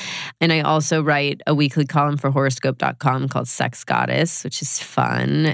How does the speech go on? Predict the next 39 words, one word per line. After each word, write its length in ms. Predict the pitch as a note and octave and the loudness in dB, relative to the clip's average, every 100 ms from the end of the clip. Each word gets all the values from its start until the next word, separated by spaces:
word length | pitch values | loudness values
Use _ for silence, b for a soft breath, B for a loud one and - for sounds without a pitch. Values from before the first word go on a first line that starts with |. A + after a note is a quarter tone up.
| - | 0
And 380 | C3 C3 C3 D3+ | 0 0 0 2
I'll 100 | E3 | 2
occasionally 360 | D#3+ D#3+ D#3 | 2 2 4
wi-, 260 | D3 C3+ B2+ - | 4 2 0 0
write 260 | C#3+ C#3 | 0 0
for 320 | - C3+ C3 B2 | 0 0 0 -2
M-, 200 | B2 B2+ - | -4 -4 0
Mind 300 | C#3 C3 C3 | 0 2 0
Body 180 | B2 | 0
Green 400 | B2 E3+ F3 D#3+ | 0 2 4 4
or 120 | C#3 B2+ | 2 2
Well 200 | B2+ C3+ | 2 2
and 140 | B2+ | 0
Good 160 | B2 - | -2 -2
or 40 | |
whatever. 280 | - B2 C#3 B B B B B E3+ | -2 -2 -4 B B B B B 0
And, 540 | F3 E3 D#3+ D#3+ D#3 - - | 2 2 2 0 -2 -8 0
and 140 | E3+ | 2
then 80 | F3 | 4
I 80 | F3 | 2
direct. 500 | D#3+ D3+ C3 A#2 - | 2 2 2 -2 -6
So 320 | - - D#3+ | -4 0 2
I 140 | D3 | 2
direct 680 | D#3+ D3+ D#3 D3+ - - - - | 2 0 0 0 -4 -10 -10 -8
commercial 380 | E3+ D#3+ D3 C#3+ | 2 2 4 2
projects 760 | D#3 C#3 C3 C3+ C3 C3 - | 2 2 2 2 2 -2 -2
or 80 | B2+ | -4
short 220 | B2+ C3 | 0 0
documentaries, 600 | A#2+ B2+ C3+ B2 B2 B2+ | 0 -2 0 0 0 -2
that 140 | C#3 - | -4 -6
kind 120 | - | -6
of 60 | C3+ | -4
thing. 260 | - - - _ _ _ _ _ | -6 -8 -10 _ _ _ _ _
The 80 | - | 0
thing 260 | D#3+ F#3+ G3 | 4 4 4
that 100 | E3+ | 4
I 100 | D#3 | 2
love 580 | D3+ D#3+ D3 C#3+ C3+ - | 4 4 4 0 -2 -2
that 160 | B2+ | -2